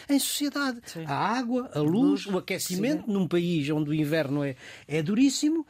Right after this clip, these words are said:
Speaker 1: Eu não sou, não sou jurista, muito menos jurista internacional, mas, eh, tudo isto parece, de acordo com aquilo que nós sabemos, configurar crimes de guerra.
Speaker 2: Uhum.
Speaker 1: Porque, no fundo, e em certo sentido, não sei, quer dizer, levado ao extremo, um novo Holodomor, porque isto é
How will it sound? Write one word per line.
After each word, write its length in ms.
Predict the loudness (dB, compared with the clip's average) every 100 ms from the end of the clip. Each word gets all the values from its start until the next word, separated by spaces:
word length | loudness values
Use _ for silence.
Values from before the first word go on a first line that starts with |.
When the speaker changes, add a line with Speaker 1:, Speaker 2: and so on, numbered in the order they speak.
| -12
Speaker 1:
Eu 180 | -2 0
não 160 | 2 0
sou, 420 | 0 2 2 4
não 200 | 2 2
sou 200 | 2 0
jurista, 600 | 2 2 2 2 0 0
muito 260 | 0 -2 -2
menos 360 | -2 0 -2
jurista 800 | -4 -4 -4 -4 -4 -4 -6 -8 -8 -20 -14
internacional, 1000 | -6 -2 0 2 2 0 0 0 0 -2 -6 -12 2
mas, 480 | 4 6 4 2 0
eh, 220 | -2 -2
tudo 200 | 0 0 2
isto 180 | -2 0
parece, 480 | 2 4 2 0
de 80 | 0
acordo 340 | 0 0 -2 -2
com 100 | -6
aquilo 200 | -2 -4
que 80 | -2
nós 180 | -2
sabemos, 340 | 0 0 0 0
configurar 560 | 0 0 2 0 0
crimes 320 | 0 2 2 2
de 60 |
guerra. 320 | 0 -4 -6 -12 -8
Speaker 2:
Uhum. 260 | -6 -2
Speaker 1:
Porque, 240 | -2 0 2
no 80 | 0
fundo, 500 | 2 0 2 0 -4 -16 -20 -12
e 280 | 0 4 4
em 80 |
certo 300 | 4 2 0
sentido, 500 | 0 0 2 0 0
não 120 | 0 0
sei, 280 | 0 -2 -2
quer 120 | -2
dizer, 180 | 0 0
levado 520 | 0 0 0 0 0
ao 60 |
extremo, 380 | -2 0 2 4
um 100 | 4
novo 360 | 4 4 2 2
Holodomor, 680 | 2 2 2 2 4 2
porque 260 | 0 -4 -4
isto 200 | -4 -2
é 180 | -2